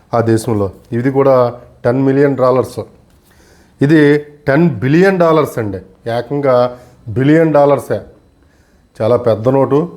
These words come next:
కరెన్సీ మొత్తంలో. వీటిని కూడా తర్వాత కాలంలో ఈ జింబాబ్వే ప్రభుత్వం రద్దు చేసింది. మరి గత ఏడాది కూడా జింబాబ్వే ఈ ద్రవ్యోల్బణంకి పోయింది. ఎందుకు ద్రవ్-, జ-, ద్రవ్యోల్బణం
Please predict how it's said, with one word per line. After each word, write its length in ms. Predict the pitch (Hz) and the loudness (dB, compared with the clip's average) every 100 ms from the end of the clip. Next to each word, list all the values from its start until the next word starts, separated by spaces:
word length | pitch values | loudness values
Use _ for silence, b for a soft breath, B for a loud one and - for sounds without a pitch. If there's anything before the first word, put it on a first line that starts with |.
| - | -2
కరెన్సీ 340 | 110 120 - | -2 -2 -4
మొత్తంలో. 580 | 127 120 127 120 135 143 B B B - | -2 -2 -2 -2 -2 -6 B B B -4
వీటిని 240 | 123 135 | -2 0
కూడా 520 | 135 135 139 123 113 117 - - | 0 2 2 2 0 -6 -12 -6
తర్వాత 320 | 113 135 135 | -2 -2 -2
కాలంలో 460 | 127 127 131 131 117 117 120 B _ 117 | -2 0 0 0 0 0 -4 B _ -12
ఈ 20 | |
జింబాబ్వే 560 | 110 113 117 139 139 | -6 -2 0 2 0
ప్రభుత్వం 420 | 135 120 120 123 123 | -2 -4 -6 -4 -4
రద్దు 160 | 107 110 | -4 -4
చేసింది. 440 | 127 117 123 120 151 B B B B | -6 -6 -6 -6 -8 B B B B
మరి 140 | 113 110 | -4 -2
గత 240 | 113 117 | 0 2
ఏడాది 320 | 147 156 165 | 2 2 0
కూడా 220 | 160 151 151 | -2 -2 -2
జింబాబ్వే 680 | 135 131 135 151 147 139 127 127 127 B B - | -4 -4 -2 -2 0 0 0 -4 -10 B B -8
ఈ 60 | 113 | -4
ద్రవ్యోల్బణంకి 600 | 107 120 147 151 143 135 | -2 0 2 2 0 -2
పోయింది. 320 | 110 117 110 110 | -4 -4 -4 -4
ఎందుకు 200 | 139 147 | -4 -4
ద్రవ్-, 200 | 127 131 120 | -4 -4 -2
జ-, 180 | 131 117 | -2 0
ద్రవ్యోల్బణం 520 | 131 151 170 170 170 | 0 2 2 0 0